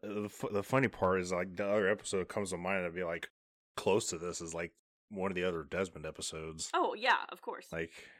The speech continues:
Speaker 1: in the ha- <laughs>
Speaker 2: Yeah, I think I told you, I don't remember if it was on or off mic, but I saw a list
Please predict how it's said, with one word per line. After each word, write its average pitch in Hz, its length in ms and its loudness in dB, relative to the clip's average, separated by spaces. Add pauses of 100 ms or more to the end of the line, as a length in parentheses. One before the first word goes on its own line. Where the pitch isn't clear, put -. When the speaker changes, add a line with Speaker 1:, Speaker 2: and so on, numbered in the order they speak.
(420)
Speaker 1:
in 185 100 -4
the - 80 0
ha- - 160 -2
<laughs> 508 500 2 (1000)
Speaker 2:
Yeah, 240 180 6
I 214 120 6
think 311 160 -6
I 320 80 6
told 277 320 -6
you, 220 320 -4 (500)
I 233 60 2
don't 254 120 2
remember 247 240 0
if 208 60 -8
it 208 40 -8
was 208 80 -10
on 208 240 2 (320)
or 202 120 -4
off 190 280 -4
mic, 180 400 -8
but 185 200 -4 (480)
I 214 160 6
saw 226 640 4 (240)
a 208 200 0
list 196 720 -2